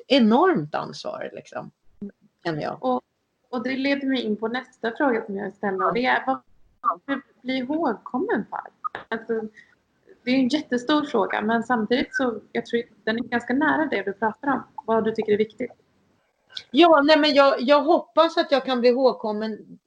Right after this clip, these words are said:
Speaker 1: eh, att, att det fanns ett engagemang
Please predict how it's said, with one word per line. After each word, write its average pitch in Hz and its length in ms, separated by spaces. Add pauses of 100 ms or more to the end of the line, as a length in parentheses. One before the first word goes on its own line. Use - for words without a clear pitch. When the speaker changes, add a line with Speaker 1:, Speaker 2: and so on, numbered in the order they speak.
(680)
Speaker 1:
eh, 214 440 (540)
att, 240 280
att - 200
det 262 80
fanns 285 440
ett 240 140
engagemang 214 1000